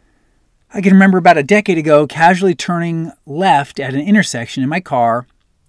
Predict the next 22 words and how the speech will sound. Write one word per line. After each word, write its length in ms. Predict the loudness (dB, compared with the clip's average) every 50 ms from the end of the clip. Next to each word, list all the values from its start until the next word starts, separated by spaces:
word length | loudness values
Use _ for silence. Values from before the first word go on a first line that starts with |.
| -20 _ _
as 140 | -10 -8 -6
I 80 | -6
drove 420 | -8 -6 -4 -2 -2 -2 -2 -4 -6
to 80 | -10
pick 200 | _ -10 -12 -12
up 80 | -10 -12
a 60 | -12
toy 400 | _ -10 -8 -2 0 0 0 -2
for 120 | -4 -8
my 120 | -8 -8 -6
daughter 520 | -4 -4 -2 -2 -2 -2 -4 -8 -8 -10 _
at 320 | -14 -10 -8 -8 -8 -8
a 260 | -8 -8 -8 -8 -10 -10 _
local 320 | -10 -10 -10 -10 -12 -16
toy 260 | -16 -12 -12 -12 -12
store. 400 | -12 -12 -14 -14 -14 -16 -16 _ _ _ _ _ _ _ _ _ _ _ _ _ _ _ _ _ _ _ _ _ _ _ _ _ _
As 380 | -4 -2 0 0 0 -2 -4 -6
the 400 | -6 -4 -2 -2 -2 -2 -4 -4
left 380 | -4 -2 -2 -2 -2 -2 -6
arrow 280 | -10 -6 -4 -2 -4 -4
turned 320 | -4 -6 -6 -6 -6 -6
green, 560 | -6 -4 0 2 2 2 2 2 2 0 -2